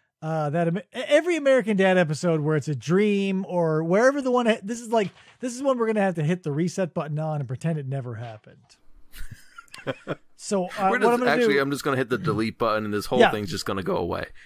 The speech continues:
Speaker 1: So imagine this is the universe of Star Wars that was in the books that Disney completely cut out.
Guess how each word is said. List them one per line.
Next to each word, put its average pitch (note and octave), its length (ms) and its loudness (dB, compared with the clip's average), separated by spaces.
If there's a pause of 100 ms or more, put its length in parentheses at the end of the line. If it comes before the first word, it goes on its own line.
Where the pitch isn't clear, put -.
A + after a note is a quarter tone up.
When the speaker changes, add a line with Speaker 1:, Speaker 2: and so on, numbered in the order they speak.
(120)
Speaker 1:
So A#3+ 200 4
imagine C#4 520 0
this C#4 440 2
is A#3 380 -4
the F#3 500 -2 (260)
universe C4+ 600 -4
of A3+ 120 -6
Star A#3 260 0
Wars D#3+ 440 0
that E3 160 -6
was E3 240 -4
in G#3 260 -2
the E3 80 0
books F3 460 -2
that D#3 240 -10
Disney G#3 400 0
completely G3 580 -6
cut - 380 -8
out. - 340 -12